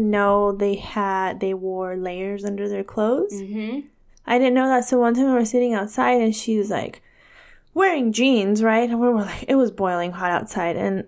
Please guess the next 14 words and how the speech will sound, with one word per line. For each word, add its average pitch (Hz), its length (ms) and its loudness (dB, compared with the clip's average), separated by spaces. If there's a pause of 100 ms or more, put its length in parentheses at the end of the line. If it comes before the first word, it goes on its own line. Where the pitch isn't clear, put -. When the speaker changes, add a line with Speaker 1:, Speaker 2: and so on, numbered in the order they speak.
Speaker 1:
and 208 140 -2
she 226 160 0
said, 208 260 -2
"Oh 247 100 2
my 262 140 4
gosh." 247 240 0
She's 220 180 -2
like, 202 160 -2
"I'm, 214 300 0 (380)
you 240 160 0
think 247 240 2
you're 240 100 2
hot? 226 320 0
Like, 196 300 0